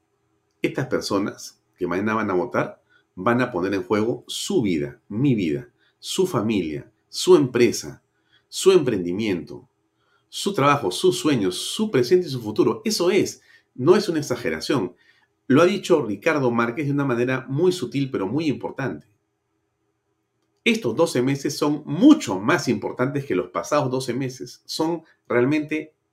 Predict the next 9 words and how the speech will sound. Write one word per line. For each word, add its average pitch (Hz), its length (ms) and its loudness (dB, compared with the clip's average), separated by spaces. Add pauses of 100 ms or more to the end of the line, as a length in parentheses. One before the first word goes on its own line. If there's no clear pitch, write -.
(140)
dramáticos 151 640 2
y 123 60 0
fundamentales. 101 920 -6 (1400)
El 117 140 2
Congreso 147 520 2
tiene 165 240 -4
que 110 120 0
darse 143 340 -2
cuenta. 107 580 -4